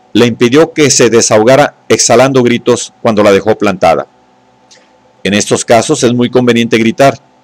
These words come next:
cuando más mejor, lo mismo que es beneficioso sangrar rau-,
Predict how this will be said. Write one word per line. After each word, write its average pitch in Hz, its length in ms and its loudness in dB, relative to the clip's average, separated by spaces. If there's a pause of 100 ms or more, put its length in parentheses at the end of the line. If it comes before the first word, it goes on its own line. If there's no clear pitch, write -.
(480)
cuando 113 420 0 (120)
más 170 460 0
mejor, 101 400 -2 (580)
lo 110 180 0
mismo 131 420 -2
que 135 120 2
es 127 80 2
beneficioso 123 680 -2
sangrar 127 400 0
rau-, 135 280 2